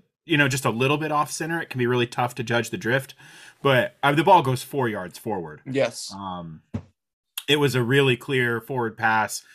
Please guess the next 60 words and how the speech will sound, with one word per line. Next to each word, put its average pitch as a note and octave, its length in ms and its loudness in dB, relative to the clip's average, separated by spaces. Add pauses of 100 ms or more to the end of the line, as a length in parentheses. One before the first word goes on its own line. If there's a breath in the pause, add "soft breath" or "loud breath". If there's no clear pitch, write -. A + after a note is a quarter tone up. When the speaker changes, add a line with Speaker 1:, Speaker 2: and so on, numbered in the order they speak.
(280 soft breath)
Speaker 1:
I C#3 60 4
will F3+ 240 4
say E3 280 0
I C3+ 120 0
saw, C#3+ 280 -2 (200)
I - 60 -16
think, D#3+ 280 -10
a C#3 60 -10
comment C#3+ 580 -2
on C3 300 0
the B2 60 -2
match B2+ 300 0
thread B2 220 0
on G#2 140 -4
Reddit A#2+ 340 0
where D#3 140 0
Speaker 2:
Yeah, C#3 120 2
Speaker 1:
somebody, C3+ 180 0
Speaker 2:
that's, G#2 100 -4
Speaker 1:
a G2+ 60 -8
Nola A#2+ 260 0
fan, C#3+ 140 -2
Speaker 2:
that's B2+ 100 4
Speaker 1:
said, D#3 60 4
Speaker 2:
exactly C#3+ 420 4
Speaker 1:
like, D#3 80 4
Speaker 2:
what C#3+ 100 0
I'm C3+ 120 -4
talking B2+ 300 -2
about. A2 260 -10
Yes, B2+ 160 -4
Speaker 1:
it, - 20 -10
Speaker 2:
sir. B2+ 140 -8
Speaker 1:
it E3+ 160 4
didn't F#3+ 220 4
even D#3 360 4
need F3+ 420 2
to E3 80 -2
be C3+ 140 -2
forward. C#3 600 -2 (120)
Like, D#3 220 0
he D#3 140 -4
could F#3+ 220 -2
have E3 100 -2
thrown D#3 280 0
a C3 60 -4
flat B2 380 -2
pass. A#2+ 640 0 (180)
Speaker 2:
Mm. A#2+ 260 -10
Speaker 1:
Um, F3+ 240 -4
not G#3 260 4
that G3+ 120 0
the E3 80 -4
pass C#3+ 460 0
wasn't D#3+ 320 0
forward, G2 580 -8
Speaker 2:
Yes. C3+ 420 0
Speaker 1:
but - 180 -6
that, D#3+ 220 2
like, C#3 320 -2